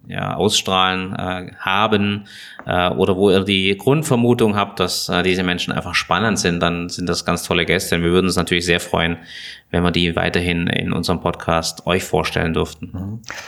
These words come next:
Speaker 2: Genau, und ich hab ja auch noch einen Aspekt eben schon genannt. Ich hab gesagt, äh, wir könnten natürlich diese Gespräche auch im, im geschlossenen Raum führen und nicht, ähm,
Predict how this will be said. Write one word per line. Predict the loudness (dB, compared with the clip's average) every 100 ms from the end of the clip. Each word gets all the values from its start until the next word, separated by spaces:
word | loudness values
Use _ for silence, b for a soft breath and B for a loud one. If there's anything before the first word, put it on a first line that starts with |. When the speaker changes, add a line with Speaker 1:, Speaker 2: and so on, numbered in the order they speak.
| B
Speaker 2:
Genau, | 0 4 6
und | 4
ich | 4
hab | 0 -2 0
ja | 2 4
auch |
noch | 4 2 2
einen | 2 4 2 -2 -8 -14 -12 -4
Aspekt | -2 0 0
eben | 2 2
schon | 4 4
genannt. | 6 6 4 0
Ich | 0
hab | 2
gesagt, | 4 4 2 2
äh, | 4 6 6 4 2
wir | -4
könnten | -2 0 0
natürlich | -2 -4
diese | -2 -2
Gespräche | -2 0 0 2 2
auch | 4 2 0
im, | 0 0 0
im | 0
geschlossenen | 2 2 0 2 4
Raum | 6 4 2
führen | 2 2 4
und | 4
nicht, | 2 0 2
ähm, | 4 4 2